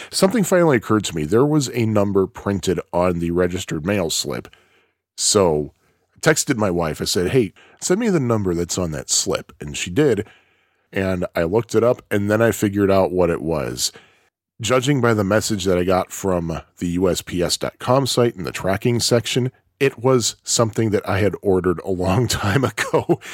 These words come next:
and had just received that I totally forgot about. And, uh, it's Atari seventy-eight hundred related, but I can't say any more about it at this <laughs> time. So huge sigh of relief. I got that. Oh,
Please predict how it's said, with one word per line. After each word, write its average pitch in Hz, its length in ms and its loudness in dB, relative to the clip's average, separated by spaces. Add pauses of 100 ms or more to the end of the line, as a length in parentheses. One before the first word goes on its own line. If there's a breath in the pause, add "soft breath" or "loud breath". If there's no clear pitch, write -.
(200 loud breath)
and 123 140 4
had 113 240 2
just 104 480 0
received 95 680 0
that 90 100 0
I 85 80 0
totally 98 440 2
forgot 80 460 -2
about. 76 400 -4 (400 loud breath)
And, 82 280 0
uh, 65 160 -2 (320 loud breath)
it's 120 200 0
Atari 135 400 2
seventy-eight 113 640 0
hundred 95 360 0
related, 80 560 0
but 78 100 -2
I 78 100 -4
can't - 360 0
say 95 420 2
any 87 280 -2
more 82 340 -2
about 71 320 -4
it 67 140 -8
at - 220 -6
this 73 220 2
<laughs> - 0 -
time. - 720 2 (380 loud breath)
So 120 340 0
huge 151 580 0
sigh 104 240 2
of 98 160 2
relief. 73 500 -6 (500)
I 82 60 -4
got 78 300 0
that. 113 280 4 (320 loud breath)
Oh, 135 240 2